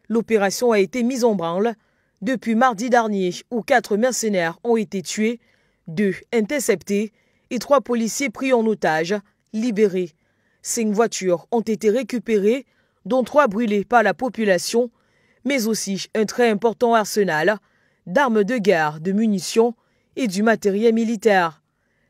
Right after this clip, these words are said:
L'assassinat de Moïse Jovenel plonge le pays plus loin encore dans l'instabilité. Le défunt président, âgé de cinquante-trois ans, avait nommé lundi dernier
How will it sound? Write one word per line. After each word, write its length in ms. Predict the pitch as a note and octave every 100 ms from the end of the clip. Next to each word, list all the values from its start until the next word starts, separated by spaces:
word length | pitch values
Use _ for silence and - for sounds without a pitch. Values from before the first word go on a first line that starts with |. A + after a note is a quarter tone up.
| -
L'assassinat 840 | G#3+ A#3 G#3 G3 A#3 A3 F3 D#3+ _
de 160 | F3+
Moïse 540 | G3+ A#3 A#3+ G#3+ E3+ D#3+
Jovenel 640 | F3+ B3 F#3+ G3 F#3 B3 A#3 _ _ _ _ _
plonge 420 | B3+ C#4+ B3 -
le 200 | A3 C4
pays 440 | G3+ A3+ G3 G#3 - _ _ _ _
plus 160 | B3
loin 220 | B3 C#4+
encore 480 | B3+ A3 G#3+ F#3 F3+
dans 140 | F3 F#3
l'instabilité. 880 | G#3 G3 B3 G3+ G#3+ A3 G#3 F3+ - _ _ _ _
Le 140 | - G3
défunt 320 | F#3+ - F#3+
président, 580 | - G#3+ E3+ F#3+ F3 E3 _
âgé 240 | A3 G3 G3
de 80 |
cinquante-trois 720 | F#3 B3+ A#3 G#3+ G3 G3+ E3 F#3
ans, 160 | A#3+ - _ _ _ _
avait 240 | C#4 C4
nommé 240 | B3 A#3+ D#4
lundi 340 | C#4 A#3+ G#3
dernier 480 | A3+ G3+ F#3+ G3+ A3+